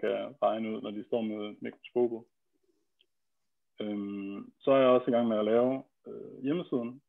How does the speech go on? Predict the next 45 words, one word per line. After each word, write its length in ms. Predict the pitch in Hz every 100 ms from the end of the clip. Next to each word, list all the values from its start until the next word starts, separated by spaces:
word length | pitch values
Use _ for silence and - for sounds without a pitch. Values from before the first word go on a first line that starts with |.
| -
til 400 | 110 107 - -
Regenerativ 520 | 113 117 117 104 110
Jordbrugsforening, 720 | 104 120 123 113 113 107 101
som 100 | 107
ligesom 360 | 104 110 107 101
er 80 | 117 -
foreningen 400 | 123 127 107 98
bag 280 | 131 113 - _ _ _ _
netværket, 540 | 113 117 113 104 101 104 _ -
som 260 | 101 95 - _ -
har 100 | 101
sat 180 | 104 95
de 60 | 113
her 160 | 104 95 110
ting, 200 | 98 101
eller 160 | 101
været 160 | 98 107
med 120 | 123
til 80 | 123
at 80 | 107
sætte 160 | 95
de 80 | 107
her 80 | 104 -
ting 160 | 113
i 100 | 95
svingninger. 380 | 120 127 139 113 - _ _ _ _ _ _ _
Øhm, 540 | 107 98 98 95 92 - 117
og 120 | 104
vi, 140 | 117 120 120 113
øh, 540 | 107 107 101 104 - 117
vi 120 | 120
åbner 300 | 123 127 131 -
for 300 | 107 101 101 -
tilmelding 440 | 135 131 110 104
i 40 | 101
næste 360 | 107 151 -
uge, 200 | 120 123 - _
så 120 | -
hvis 140 | 104
man 100 | 113
godt 140 | 117 127
kunne 180 | - 135
tænke 160 | 135
sig 140 | 135 117 -
at 200 | 104 101